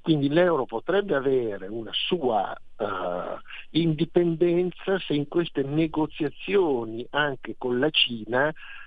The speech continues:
eh, la, l'Europa dicesse: "Noi prendiamo, eh, parte di queste materie prime e metà la paghiamo in euro e metà la pagheremo in yuan". Cioè non devi,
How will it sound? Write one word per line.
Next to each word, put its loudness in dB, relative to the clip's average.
eh, 2
la, 0
l'Europa 2
dicesse: -2
"Noi 2
prendiamo, -2
eh, -2
parte 0
di -10
queste 0
materie 2
prime -2
e 0
metà 0
la 2
paghiamo -4
in 2
euro 2
e 0
metà -6
la 2
pagheremo -4
in -4
yuan". 2
Cioè 2
non 0
devi, 2